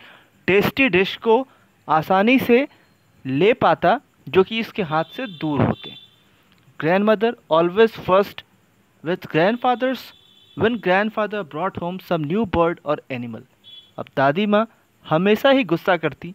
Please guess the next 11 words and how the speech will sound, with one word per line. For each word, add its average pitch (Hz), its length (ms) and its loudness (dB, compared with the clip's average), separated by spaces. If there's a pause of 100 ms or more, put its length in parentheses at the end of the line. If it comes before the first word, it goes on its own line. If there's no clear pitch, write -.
(320)
बड़बड़ाती 139 640 -4 (400)
जब 160 360 0
ग्रैंडफादर 202 800 4 (760)
किसी 294 300 4
भी 247 300 4
एनिमल 202 400 6 (100)
को 214 100 6 (140)
अपने 170 220 0
घर 143 260 -2
में 175 220 -4 (400)
लाते। 113 380 -10